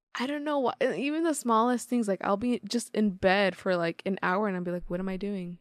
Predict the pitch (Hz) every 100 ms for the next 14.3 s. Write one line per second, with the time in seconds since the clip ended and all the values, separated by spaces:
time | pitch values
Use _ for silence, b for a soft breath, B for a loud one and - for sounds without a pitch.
0 | - - - 185 202 226 233 220 226 269
1 | 185 170 B B B 208 - 254 262 247
2 | 214 202 175 202 202 170 175 240 175 160
3 | 180 170 196 190 196 185 175 220 185 165
4 | 202 226 247 226 214 208 190 208 214 -
5 | 196 190 185 190 b b b - - 214
6 | 226 220 214 - 180 185 196 - 175 170
7 | 156 - - _ _ _ 196 208 180 185
8 | 214 208 - 151 147 - 233 269 220 196
9 | - B B - _ _ 196 - 220 190
10 | 165 202 - 185 185 - 180 160 160 160
11 | - - _ _ _ _ _ _ _ 180
12 | 196 185 165 147 135 95 160 - - -
13 | - - - 160 104 - 62 - 131 -
14 | - -